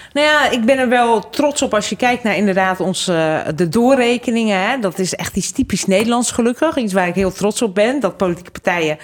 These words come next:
niet alleen een verkiezingsprogramma, eh, schrijven, maar dat er ook door onafhankelijke experts wordt gekeken hoe realistisch dat is, wat dat kost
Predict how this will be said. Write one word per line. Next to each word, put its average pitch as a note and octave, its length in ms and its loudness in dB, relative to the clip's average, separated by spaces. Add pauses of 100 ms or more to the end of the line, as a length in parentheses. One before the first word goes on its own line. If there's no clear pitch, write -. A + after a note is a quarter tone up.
(280)
niet G3+ 180 0
alleen F3 380 -2
een F3 140 0
verkiezingsprogramma, F3+ 760 0 (200)
eh, D3+ 380 -2
schrijven, D#3+ 520 0
maar E3+ 120 0
dat G3 160 0
er - 100 0
ook A#3+ 240 2
door F3 300 0 (280)
onafhankelijke A3 720 0
experts G3+ 540 -2
wordt F3+ 200 -2
gekeken G#3 420 0
hoe F#3 120 4
realistisch F3+ 600 0
dat F#3 220 -2
is, F#3 220 0
wat E3+ 160 -2
dat - 180 -2
kost B3+ 440 0